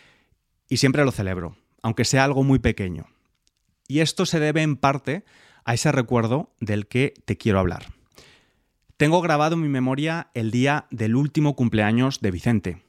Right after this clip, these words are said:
Él ya estaba enfermo y celebramos en casa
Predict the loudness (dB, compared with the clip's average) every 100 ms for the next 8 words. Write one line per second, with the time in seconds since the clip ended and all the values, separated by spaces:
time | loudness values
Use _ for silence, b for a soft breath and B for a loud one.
0 | _ _ _ _ _ _ -2 0 -2 -2
1 | -2 0 0 0 0 -4 _ _ -6 -2
2 | -2 0 -2 -2 -2 -6 -2 -2 -2 -6